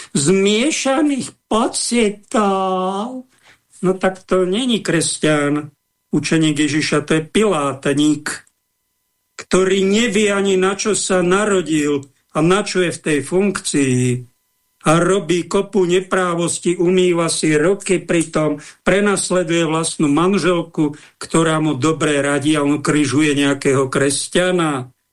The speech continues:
alebo celý národ, dá ho na kríž, aby ukázal všetkým, že on má na tú funkciu kňažskú, biskupskú či pápežskú.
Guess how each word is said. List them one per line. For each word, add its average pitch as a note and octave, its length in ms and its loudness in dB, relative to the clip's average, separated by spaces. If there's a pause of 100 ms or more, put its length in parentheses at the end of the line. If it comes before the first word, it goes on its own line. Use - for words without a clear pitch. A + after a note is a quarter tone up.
(540)
alebo D3 400 2
celý D3 320 0
národ, E3+ 720 0
dá D#3 160 0
ho D3+ 80 -2
na D#3 240 0
kríž, D#3+ 480 0 (240)
aby D3+ 480 0 (400)
ukázal F3 1400 0
všetkým, F#3+ 880 -2
že F3 80 2
on F3 160 0
má E3+ 160 2
na E3 160 2
tú E3 240 0
funkciu F3+ 1400 0 (800)
kňažskú, D#3+ 880 0
biskupskú D#3+ 880 -2
či C#3 160 -2
pápežskú. D3+ 1040 0